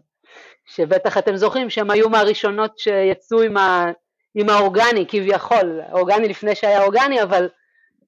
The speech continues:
נקי לחלוטין מחומרי הדברה. זה אחד מהדברים שאני גאה להגיד שתרמתי, אה, לחברת בטר, ו-, ולמדתי תוך כדי העשייה הזאת איך באמת ניתן, והרבה מריבות של, "אה,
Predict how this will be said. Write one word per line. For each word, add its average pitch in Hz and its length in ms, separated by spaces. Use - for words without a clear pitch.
נקי 202 360
לחלוטין 240 520
מחומרי 196 300
הדברה. 180 440
זה 202 260
אחד 220 240
מהדברים 190 500
שאני 185 320
גאה 175 240
להגיד 165 320
שתרמתי, 170 920
אה, 160 320
לחברת 160 500
בטר, 170 400
ו-, 151 320
ולמדתי 190 680
תוך 208 140
כדי 202 280
העשייה 190 520
הזאת 202 300
איך 202 180
באמת 214 300
ניתן, 226 480
והרבה 185 920
מריבות 240 580
של, 196 280
"אה, 254 220